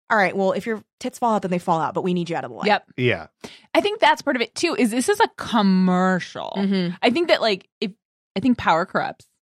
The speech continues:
Speaker 1: Mm-hmm.
Speaker 2: And absolute power corrupts, absolutely.
Speaker 1: Mm-hmm.
Speaker 2: So, like, I think <laughs>
Speaker 1: Right. So if we're, if this
Speaker 2: So
Speaker 1: is
Speaker 2: the
Speaker 1: like the set of, like, Nymphomaniac, this is different. Then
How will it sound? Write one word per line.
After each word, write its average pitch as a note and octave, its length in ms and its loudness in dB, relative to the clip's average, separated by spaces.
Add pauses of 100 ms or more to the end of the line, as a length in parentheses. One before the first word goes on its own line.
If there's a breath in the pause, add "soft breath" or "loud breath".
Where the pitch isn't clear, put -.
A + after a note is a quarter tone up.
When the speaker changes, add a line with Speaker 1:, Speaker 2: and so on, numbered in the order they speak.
(100)
Speaker 1:
Mm-hmm. G3 280 2
Speaker 2:
And F#3 120 -4
absolute D#3 340 -6
power - 220 -6
corrupts, - 280 -14
absolutely. - 560 -14
Speaker 1:
Mm-hmm. G3+ 300 2 (240 loud breath)
Speaker 2:
So, B3+ 240 6
like, A#3 320 4
I B3 80 2
think C#4 500 -2 (180)
<laughs> - 260 -4
Speaker 1:
Right. G#3 260 2
So C4 100 4
if B3+ 120 4
we're, D#4+ 160 2
if C4 160 4
this D4 100 2
Speaker 2:
So G4 60 0
Speaker 1:
is E4 60 4
Speaker 2:
the F4+ 40 2
Speaker 1:
like F4 140 2
the E4+ 80 4
set B3+ 240 2
of, A3 180 0
like, G3+ 260 2
Nymphomaniac, F#3 1160 0
this G#3 260 0
is G3+ 160 -10
different. D#3+ 420 -2 (520)
Then A3+ 240 4